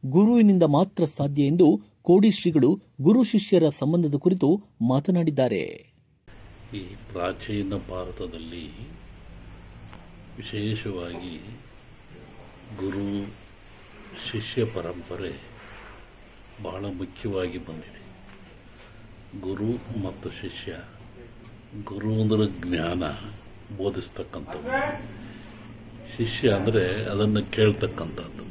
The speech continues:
Speaker 2: ಸುಜ್ಞಾನವನ್ನ ಕೇಳಬೇಕು,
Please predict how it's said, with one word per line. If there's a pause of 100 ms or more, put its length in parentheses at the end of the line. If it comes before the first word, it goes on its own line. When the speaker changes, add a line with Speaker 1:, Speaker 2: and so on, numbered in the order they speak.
(1000)
Speaker 2:
ಸುಜ್ಞಾನವನ್ನ
ಕೇಳಬೇಕು,